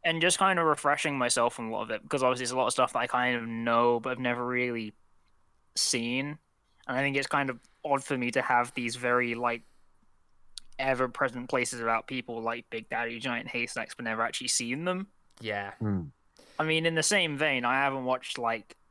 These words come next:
Speaker 1: I've, from, like, the people I listed as, like, the really big ones in the seventies across the world, I've only actually probably seen, like, matches from, like, four or five of them.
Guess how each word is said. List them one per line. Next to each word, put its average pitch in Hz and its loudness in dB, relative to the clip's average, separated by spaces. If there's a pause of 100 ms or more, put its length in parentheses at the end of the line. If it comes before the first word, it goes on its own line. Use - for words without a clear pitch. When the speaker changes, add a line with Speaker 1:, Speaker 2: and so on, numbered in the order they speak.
(480)
Speaker 1:
I've, 135 2 (440)
from, 143 -4
like, 131 0
the 135 -4
people 127 -4
I 117 0
listed 120 -4
as, 110 -4
like, 113 -8
the 123 -4
really 117 -4
big 110 -2
ones 117 -4
in 113 -12
the 117 -4
seventies 113 -4
across 113 -6
the - -8
world, 107 -2
I've 117 -4
only 117 -2
actually 113 -6
probably 110 -6
seen, 120 -6
like, 113 -10
matches 120 -6
from, 117 -6
like, 113 -8
four 110 -6
or 117 -6
five 120 0
of 110 -14
them. - -14